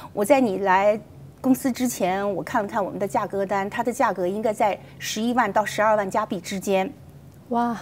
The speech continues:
Speaker 1: 嗯。
Speaker 2: 这个真的是很难找到这么保值的投资的项目了，而且。
Speaker 1: 非常难，非常难。那回头我们再来看看那台一九三五年的钢琴现在值多少钱。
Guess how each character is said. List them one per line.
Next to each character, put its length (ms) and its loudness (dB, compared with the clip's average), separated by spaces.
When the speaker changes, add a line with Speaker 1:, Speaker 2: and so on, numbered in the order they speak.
Speaker 1:
嗯。 160 -6
Speaker 2:
这 120 8
个 100 6
真 140 2
的 100 6
是 100 4
很 140 2
难 160 2
找 140 4
到 140 0
这 160 2
么 100 6
保 220 2
值 100 -4
的 100 4
投 240 -2
资 240 0
的 100 4
项 200 -2
目 60 -4
了， 80 -2
而 40 0
且。 180 6
Speaker 1:
非 40 4
常 280 -2
难， 280 -2
非 200 8
常 280 -4
难。 160 -2
那 120 8
回 180 6
头 120 6
我 120 8
们 120 -2
再 140 6
来 100 8
看 160 -2
看 140 2
那 80 0
台 160 0
一 160 2
九 160 -2
三 280 6
五 100 4
年 180 -2
的 80 0
钢 200 4
琴 200 -4
现 300 2
在 260 2
值 180 -6
多 160 0
少 160 -2
钱。 300 -10